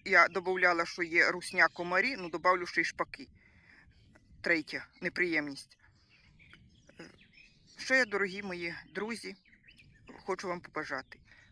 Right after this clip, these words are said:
Хочу побажати сьогодні тихого, продуктивного дня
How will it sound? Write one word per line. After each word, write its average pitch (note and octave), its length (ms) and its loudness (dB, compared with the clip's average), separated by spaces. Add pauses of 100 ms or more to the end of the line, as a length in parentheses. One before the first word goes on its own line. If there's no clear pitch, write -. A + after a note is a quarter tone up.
(120)
Хочу A#3+ 160 -10
побажати F#3 680 -4
сьогодні E3+ 360 -8
тихого, G3 640 -10
продуктивного F3+ 840 -10 (800)
дня D3+ 280 -2